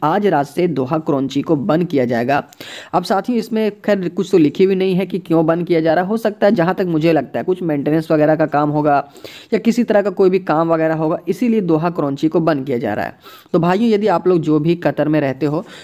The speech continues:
दोहा क्रॉन्ची के पास यदि गुजरते थे, तो आज से, आज दोस्तों मत जाइएगा, क्योंकि आज रात जो है दोहा क्रॉन्ची दोस्तों आपको बंद मिलेगा।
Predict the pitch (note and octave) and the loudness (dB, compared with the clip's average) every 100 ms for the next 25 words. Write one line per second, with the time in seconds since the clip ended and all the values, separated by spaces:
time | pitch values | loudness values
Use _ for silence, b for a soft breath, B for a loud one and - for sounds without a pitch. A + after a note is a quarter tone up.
0 | B E3+ F#3 G#3 G3 E3+ E3 F3+ D#3+ D3+ | B 0 2 2 0 0 0 0 0 -2
1 | D#3 D#3 C#3 C#3 C#3 A#2+ D#3 F3 F3 - | 0 -2 -2 -2 -2 -2 -2 -2 -4 -4
2 | D3+ F#3 F#3 G3 - F3 F3+ F3 F3 E3+ | 0 0 0 -6 -2 -2 0 -2 0 -2
3 | C#3+ D3+ C#3 C#3 D3+ E3 E3 D3 D3 - | 0 0 0 2 2 0 0 -4 -2 -2
4 | C#3+ F3 D#3 D3 D3 C3 D#3 G3+ B B | 2 2 2 0 -2 -4 -4 -6 B B
5 | - F3 G#3 G3+ D#3 D3 E3+ C#3 - C3+ | -2 0 0 2 0 0 0 -2 0 -2
6 | C3 F3+ D#3 D3+ D3 B2+ G2+ G2 | 0 -2 0 -2 -2 -4 -6 -8